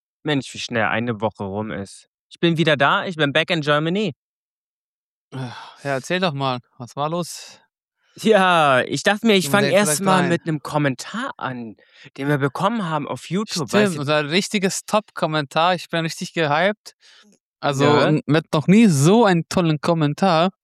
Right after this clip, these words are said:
Speaker 2: Deswegen dachten wir uns, jetzt komm, zeigen wir uns oder
Speaker 1: Genau.
Speaker 2: z-,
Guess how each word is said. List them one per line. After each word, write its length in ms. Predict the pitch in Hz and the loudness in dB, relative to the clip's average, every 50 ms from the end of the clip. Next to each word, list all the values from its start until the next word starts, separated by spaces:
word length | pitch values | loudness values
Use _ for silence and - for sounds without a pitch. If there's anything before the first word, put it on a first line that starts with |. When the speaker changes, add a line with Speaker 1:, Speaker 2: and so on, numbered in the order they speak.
| _ _ _ _ _ _ _ _ _ _ _ _ _ | _ _ _ _ _ _ _ _ _ _ _ _ _
Speaker 2:
Deswegen 240 | - - - 143 135 | -10 -6 -4 -2 -2
dachten 300 | 139 139 - - - 175 | -2 -4 -4 -6 -8 -6
wir 120 | 170 165 | -4 -4
uns, 160 | 170 175 175 - | -4 -4 -6 -6
jetzt 200 | 170 160 - - | -6 -6 -6 -2
komm, 300 | - 185 202 180 139 - _ _ - - - - - - _ _ _ _ _ - 160 - _ _ _ - 139 | 0 0 0 0 -2 -8 _ _ -20 -18 -16 -16 -16 -18 _ _ _ _ _ -20 -20 -20 _ _ _ -18 -12
zeigen 420 | - - 147 143 160 180 165 190 190 | -6 -2 -2 0 0 0 -2 -2 0
wir 100 | 190 185 | 0 0
uns 120 | 190 185 | 0 0
oder 260 | 170 156 151 143 147 147 | 0 2 2 2 2 2
Speaker 1:
Genau. 240 | 147 208 233 220 151 | 0 2 2 2 2
Speaker 2:
z-, 180 | - - - | 0 -2 -6